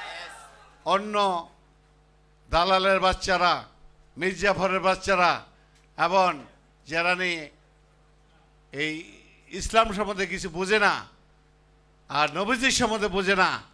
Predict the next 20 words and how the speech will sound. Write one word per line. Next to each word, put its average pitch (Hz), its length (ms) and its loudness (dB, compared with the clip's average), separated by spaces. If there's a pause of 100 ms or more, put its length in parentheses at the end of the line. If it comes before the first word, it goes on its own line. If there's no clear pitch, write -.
(340)
তার 214 220 2
সঙ্গে 220 440 -2 (380)
আলোচনা 233 480 2
করা 202 400 4 (800)
মানে 160 300 -4
সেই 220 600 0 (760)
সরকারে 202 560 0
already 208 480 2 (760)
মুসলিম 190 480 -6
country 208 300 -2
যতগুলো 196 420 -4
আছে 202 340 -2 (480)
সবগুলোই 190 720 -2 (560)
ইনশাআল্লাহ 180 680 0 (560)
ব্যবস্থা 175 400 -2
দিছে। 202 420 -6 (1080)
আমরা 156 280 -6
তো 185 120 -6
গরিব 175 360 -2
দেশ, 214 480 2